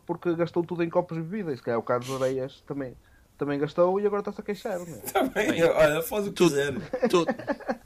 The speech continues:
Speaker 3: tudo que eu posso dizer é que eu espero que este podcast, de certa forma, contribua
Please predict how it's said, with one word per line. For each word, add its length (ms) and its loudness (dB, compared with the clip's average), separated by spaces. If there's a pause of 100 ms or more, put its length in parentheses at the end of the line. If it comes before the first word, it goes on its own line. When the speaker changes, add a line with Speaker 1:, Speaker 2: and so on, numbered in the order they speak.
(140)
Speaker 3:
tudo 280 0
que 120 -6
eu 60 0
posso 260 -4
dizer 220 -4
é 140 2
que 180 -10
eu 320 -6
espero 560 0 (180)
que 120 -6
este 220 -10
podcast, 640 -4
de 80 -20
certa 300 -8
forma, 260 -8
contribua 680 -4